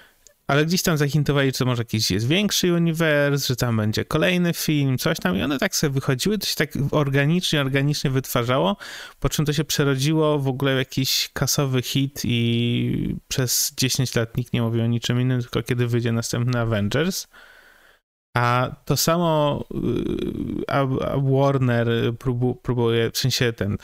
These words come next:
to z-, D C próbuje to zrobić, to samo próbuje zrobić ten Monster Universe z Godzillą i z Mumią i tak dalej,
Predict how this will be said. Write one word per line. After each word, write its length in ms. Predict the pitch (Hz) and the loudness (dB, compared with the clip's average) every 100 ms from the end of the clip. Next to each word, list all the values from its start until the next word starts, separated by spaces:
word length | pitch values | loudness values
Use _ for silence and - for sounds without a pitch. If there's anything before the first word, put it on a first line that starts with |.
| - - - | -12 -20 -8
to 120 | - | -4
z-, 160 | 131 110 | -2 0
D 220 | 131 139 | 0 0
C 180 | 143 160 139 | 2 2 0
próbuje 320 | - 123 123 117 | -2 0 0 2
to 140 | 127 | 0
zrobić, 460 | 131 151 196 175 - | 2 2 2 -2 -2
to 120 | 143 | -2
samo 280 | 147 139 135 | 0 0 0
próbuje 380 | 135 127 131 | 0 2 2
zrobić 300 | 131 131 127 | 2 2 0
ten 160 | - 127 | 0 0
Monster 540 | 127 131 127 - 117 | 2 2 -2 0 0
Universe 920 | 113 120 123 113 113 110 110 107 - - _ - - _ _ - 123 | 2 2 2 0 2 2 0 0 -4 -6 _ -20 -20 _ _ -2 0
z 100 | 113 | 2
Godzillą 880 | 127 113 131 143 143 139 131 127 | 0 2 0 2 2 2 2 0
i 180 | 120 117 | 0 2
z 60 | 117 | 2
Mumią 400 | 131 139 131 120 | 2 2 2 0
i 80 | |
tak 160 | 117 120 | 0 0
dalej, 300 | 113 143 | 2 2